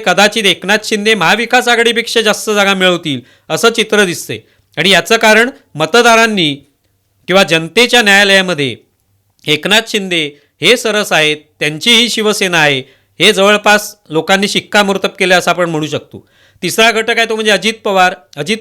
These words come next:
पवार वेगळे झाल्यानंतर लोकसभा निवडणुकीत त्यांना दणदणीत अपयश सहन करावं लागलं होतं आणि त्यामुळे अजित पवार यावेळेला सुद्धा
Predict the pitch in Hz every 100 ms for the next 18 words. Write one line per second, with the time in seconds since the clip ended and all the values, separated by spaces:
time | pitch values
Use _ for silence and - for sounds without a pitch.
0 | - 220 214 208 202 214 202 208 202 202
1 | 202 175 143 _ - 165 185 214 220 208
2 | 208 208 208 214 214 196 202 180 190 214
3 | 226 220 _ _ - 156 220 226 220 -
4 | 196 190 196 196 196 185 165 160 127 -
5 | _ _ - 156 170 185 202 220 165 202
6 | 214 220 214 190 180 208 220 214 220 208
7 | 170